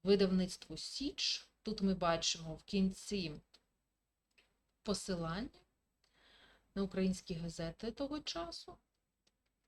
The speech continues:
Я дякую вам за перегляд цього відео. Діліться, будь ласка, допомагайте поширювати український контент. Я буду вам дуже вдячна.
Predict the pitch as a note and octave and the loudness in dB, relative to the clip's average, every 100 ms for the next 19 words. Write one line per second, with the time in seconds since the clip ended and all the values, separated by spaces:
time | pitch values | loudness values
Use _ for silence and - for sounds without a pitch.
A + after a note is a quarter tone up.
0 | _ _ - - _ - G3 F#3+ F3+ E3+ | _ _ -20 -20 _ -2 0 2 0 -2
1 | - F3 E3+ E3 E3+ D#3+ E3 - _ _ | -4 -4 -2 0 -2 -2 -10 -16 _ _
2 | _ _ _ _ _ - G3+ F#3+ G3 G3+ | _ _ _ _ _ -2 2 2 2 2
3 | F#3+ F3 F3 - E3 D#3+ D#3+ A3 A3+ F#3 | 0 -2 -6 -6 -6 -6 -4 -4 -2 -4
4 | D3+ D3 _ _ _ _ - G3+ A#3 B3+ | -4 -12 _ _ _ _ 2 4 4 0
5 | A#3 G#3+ G3 F#3 F3+ F3+ - E3+ - F#3 | -6 -6 -4 -2 -4 -6 -8 -8 -4 0
6 | F#3 F#3+ A3+ A3+ - F#3+ F3 E3+ E3 D#3+ | 0 0 0 -2 -4 -2 0 0 -2 -4
7 | E3 - - _ - F#3+ - G3 F#3+ E3+ | -8 -18 -20 _ -4 -2 2 2 2 0
8 | D#3+ - D#3+ D#3 - F#3+ G3+ F#3+ - F3 | -2 -4 -6 -6 -6 0 2 2 -2 -10
9 | - E3 D#3 G3 A#3+ B3+ - F3 G3 F#3+ | -10 -8 -6 -4 -4 -4 -6 -4 -4 -4
10 | E3 D#3 G#3 C4 G3+ F#3 _ - D#3 D#3+ | -6 -4 -4 -4 -6 -10 _ -10 -8 -6
11 | - | -6